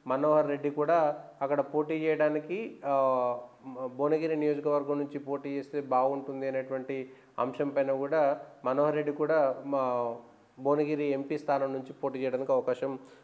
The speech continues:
కనబడుతుంది, అడుగుతున్నారు. ఇక మల్కాజ్గిరి అనేటువంటిది హాట్ సీట్గా ఉంది భారతీయ జనతా పార్టీకి. మల్కాజ్గిరిలో అయితే చాలామంది నాయకులు పోటీ చేయడానికి ఉన్నారు.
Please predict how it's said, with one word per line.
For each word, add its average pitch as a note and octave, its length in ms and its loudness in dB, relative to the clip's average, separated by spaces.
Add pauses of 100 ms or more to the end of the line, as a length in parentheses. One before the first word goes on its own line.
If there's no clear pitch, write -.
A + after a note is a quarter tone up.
(120)
కనబడుతుంది, C3+ 520 4
అడుగుతున్నారు. C3 640 4 (280)
ఇక C3+ 120 2
మల్కాజ్గిరి D#3+ 640 4
అనేటువంటిది D#3 640 0
హాట్ B2+ 280 6
సీట్గా D3 340 0
ఉంది D3 180 0
భారతీయ C3+ 380 2
జనతా C#3 240 2
పార్టీకి. C3+ 540 0 (280)
మల్కాజ్గిరిలో D3+ 600 2
అయితే E3 540 2
చాలామంది E3 480 6
నాయకులు D#3 600 4 (1080)
పోటీ D3+ 200 4
చేయడానికి D3+ 400 4
ఉన్నారు. D#3 320 6